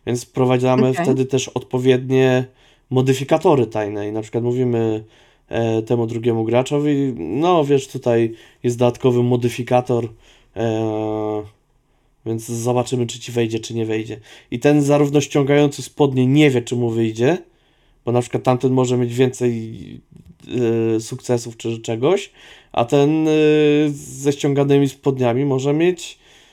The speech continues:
Speaker 1: e, na przykład gorzej i nagle się okazuje, że obydwaj mają pecha.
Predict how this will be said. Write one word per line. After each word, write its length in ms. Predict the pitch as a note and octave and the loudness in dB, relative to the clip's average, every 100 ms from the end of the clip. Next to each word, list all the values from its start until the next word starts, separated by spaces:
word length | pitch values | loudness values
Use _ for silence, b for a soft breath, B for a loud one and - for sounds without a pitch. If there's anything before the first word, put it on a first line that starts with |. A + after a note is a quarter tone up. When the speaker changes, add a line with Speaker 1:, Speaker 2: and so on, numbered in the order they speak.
| b - | b -2
Speaker 1:
e, 360 | B2 B2+ C3+ | 2 4 4
na 200 | C3+ D3+ | 2 -2
przykład 360 | E3+ - A3+ A3 | -2 -2 -2 2
gorzej 460 | A#3 B2 A2 G#2+ | 2 4 2 2
i 300 | A#2 A#2+ B2 D3 | 0 0 -2 -2
nagle 280 | C#3 C3+ | 0 0
się 140 | C#3 D3 | 0 -2
okazuje, 300 | D3 D3 D3+ | -2 0 2
że 100 | D#3 | 2
obydwaj 340 | D3+ D#3 D3+ | 0 2 2
mają 220 | B2+ A#2 A2+ | 4 2 0
pecha. 360 | A#2+ A2 A2 | -4 -4 -8